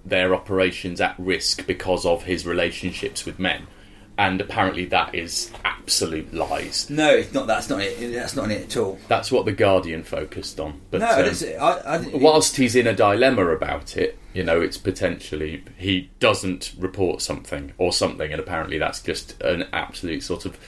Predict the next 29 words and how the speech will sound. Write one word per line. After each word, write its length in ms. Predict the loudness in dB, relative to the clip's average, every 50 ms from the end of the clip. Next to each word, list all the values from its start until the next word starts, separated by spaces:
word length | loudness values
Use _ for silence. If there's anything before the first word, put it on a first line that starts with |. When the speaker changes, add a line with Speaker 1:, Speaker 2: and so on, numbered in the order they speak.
| -16 -16 -16 -16 -12
Speaker 1:
blot 420 | -6 0 2 4 4 4 2 0 -2
on 140 | -2 0 -2
the 100 | -4 -6 -8 -10
true 260 | -4 0 0 0 2
man's 300 | 2 0 -2 -2 -4 -4
character. 440 | -2 0 0 0 -2 -2 -4 -6 -6 -8 -12 -14 -14 -14 -14 -10
Speaker 2:
No, 300 | -6 -2 2 4 6 6
there's 260 | 6 6 4 4 4 2
a, 320 | 2 2 2 0 0 2
there's 200 | 2 2 4 4
a 80 | 4 2
sort 200 | 0 -2 -2 0
of 260 | 2 2 2 2 2
subplot 160 | 2 2 4
I 60 | 4 2
can't 240 | 4 4 2 2 2
really 140 | 2 2 2
reveal 260 | 2 2 4 2 2
without 300 | 4 4 2 2 0 -2
giving 200 | -4 -4 -4 -6
spoilers 380 | -4 0 2 4 4 4 4 0
away, 320 | -2 0 0 0 0 -2 -4 -12 -18 -18 -16 -8 -2
but 80 | 2 4
I 120 | 4 4
don't 280 | 4 4 2 0 -2 -4
think 300 | -6 -6 -4 -4 -4 -4
it, 360 | -4 -6 -8 -12 -12 -12 -8
his, 460 | -4 -2 0 2 2 2 0 0 -2
uh, 480 | 0 2 2 4 4 4 4 4 2